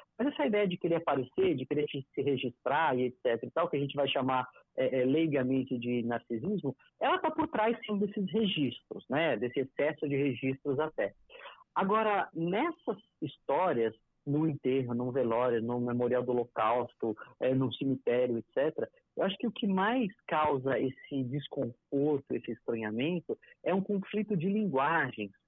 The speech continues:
A gente, eh, associou muito a selfie, eh, e as postagens nas redes sociais a coisas positivas,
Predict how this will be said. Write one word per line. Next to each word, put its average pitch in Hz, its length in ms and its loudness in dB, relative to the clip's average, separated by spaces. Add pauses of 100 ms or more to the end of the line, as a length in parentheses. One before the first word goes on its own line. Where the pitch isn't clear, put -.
(400)
A 156 80 0
gente, 208 760 0 (160)
eh, 170 120 2
associou 175 720 0
muito 196 640 2
a 135 200 2 (140)
selfie, 175 680 0 (320)
eh, 135 220 2
e 147 100 4
as 143 160 -2
postagens 139 760 0 (260)
nas 123 180 0
redes 120 160 -2
sociais 190 400 -2 (240)
a - 100 0
coisas 185 340 2
positivas, 240 680 0